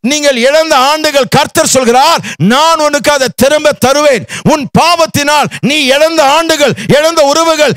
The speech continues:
இழந்த காரியங்கள் எல்லாவற்றையும் நான் மீண்டுமாய் திரும்ப அளிப்பேன். ஓ, ஹல்லேலூயா,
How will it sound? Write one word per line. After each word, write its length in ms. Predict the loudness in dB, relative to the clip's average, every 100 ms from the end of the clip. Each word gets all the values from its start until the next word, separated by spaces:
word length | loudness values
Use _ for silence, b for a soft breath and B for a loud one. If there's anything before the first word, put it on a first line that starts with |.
| 0
இழந்த 320 | 2 2 0
காரியங்கள் 600 | 2 0 0 0 -2 -2
எல்லாவற்றையும் 720 | 0 0 2 0 0 0 -2 0
நான் 140 | -2
மீண்டுமாய் 540 | -2 -2 0 0 -2 -4 B
திரும்ப 720 | 0 2 0 2 2 2 -2 -2
அளிப்பேன். 800 | 0 0 -2 0 2 2 0 -2 -14 _ _ _ _ _ _
ஓ, 120 | -2 2 2 2 2 0
ஹல்லேலூயா, 880 | 0 0 2 0 2 2 2 2